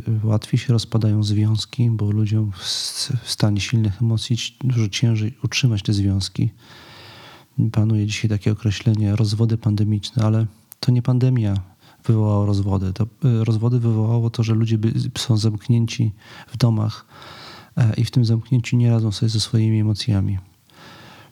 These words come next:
Mm, zaczynają siebie, na siebie napadać. E, i też, e, to prowadzi, te nasza nadpobudliwość emocjonalna, do straszliwych podziałów społecznych, których doświadczamy bardzo dotkliwie także w Polsce, które utrudniają nam na co dzień ży-, życie.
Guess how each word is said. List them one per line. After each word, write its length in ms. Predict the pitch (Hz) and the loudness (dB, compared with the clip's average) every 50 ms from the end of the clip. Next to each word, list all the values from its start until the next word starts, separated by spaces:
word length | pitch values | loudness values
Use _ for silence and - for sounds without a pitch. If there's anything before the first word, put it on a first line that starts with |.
| _ _ - 120 | _ _ -2 -2
Mm, 340 | 110 104 104 110 107 104 | 0 0 0 0 0 0
zaczynają 400 | 104 104 98 - 104 104 101 101 | 0 -2 -2 0 0 0 2 0
siebie, 500 | 95 - 117 110 113 110 110 107 104 98 101 | 0 0 0 0 2 2 2 2 0 0 0
na 100 | 107 104 | -2 -2
siebie 240 | - - 110 110 101 | -2 -2 0 0 2
napadać. 640 | 98 98 98 98 95 92 95 92 - - - - - - - - - - - _ - _ - - - - - - - - - - - - _ _ - | 2 2 0 0 0 0 -2 -2 -4 -4 -8 -10 -14 -20 -20 -20 -20 -20 -20 _ -18 _ -18 -16 -16 -20 -20 -20 -20 -20 -20 -20 -20 -20 _ _ 2
E, 200 | 120 117 117 - - - | 2 4 4 2 0 0
i 220 | 120 117 117 113 95 - - | 2 2 2 0 -2 -4 -2
też, 440 | - 127 120 - - - - - - | -2 0 0 0 -2 -4 -4 -2 0
e, 180 | 123 120 117 | 2 2 2
to 220 | 113 - - 131 127 | 0 0 -2 -2 -2
prowadzi, 640 | - - - 123 117 120 120 117 113 107 110 107 | 0 0 0 2 2 2 2 2 2 0 0 -2
te 280 | 107 - 113 110 107 107 95 - - | -2 0 0 0 0 0 -2 -2 -2
nasza 240 | - 104 - - 117 | -2 -2 0 0 2
nadpobudliwość 840 | 107 107 107 - - 127 113 107 113 110 113 117 110 110 95 - - | 2 2 0 0 0 0 0 2 2 2 2 2 0 0 -2 0 0
emocjonalna, 640 | 120 113 107 - 123 117 113 113 117 117 117 113 113 | 0 0 2 0 0 2 2 2 2 2 2 0 0
do 140 | 113 - 113 | -2 -4 -4
straszliwych 600 | - - - 120 113 - - 127 117 117 - - | -4 -4 -2 -2 -2 0 0 0 0 0 -2 -2
podziałów 580 | - 127 120 113 123 127 123 117 98 - - - | -2 0 0 2 2 2 0 0 -2 -4 -10 -14
społecznych, 760 | - - 107 104 101 101 - - 98 95 92 - - - - | -6 -2 0 0 0 -2 -2 -4 -4 -4 -4 -8 -14 -20 -20
których 280 | - - 104 104 98 104 | -8 -4 -2 -2 0 0
doświadczamy 540 | 104 98 - 117 117 - - 110 104 110 107 | -2 -2 -4 -6 -6 -2 -2 0 0 0 0
bardzo 300 | 104 110 110 113 117 113 | 0 0 0 0 0 -2
dotkliwie 540 | 110 110 110 113 - - - 113 110 110 | -2 -2 -4 -6 -6 -4 -2 0 0 0
także 260 | - - 104 104 104 95 | 0 -2 -2 -2 -2 -4
w 60 | - | -4
Polsce, 500 | - 101 98 101 - - - - 98 95 | -4 -4 -2 -2 -2 -4 -4 -4 -4 -4
które 220 | - - 120 - | -4 -4 -4 -2
utrudniają 520 | - 123 117 - 123 113 117 117 110 117 110 | -2 -2 0 0 0 2 2 2 2 2 0
nam 140 | 110 107 | 0 0
na 100 | 107 107 | 0 0
co 160 | 104 - 113 104 | 0 -2 -2 -2
dzień 240 | - 110 107 104 | 0 0 0 0
ży-, 260 | - 113 - 123 117 110 | 0 -2 -2 0 0 0
życie. 300 | 101 98 92 - - | 0 -2 -4 -4 -8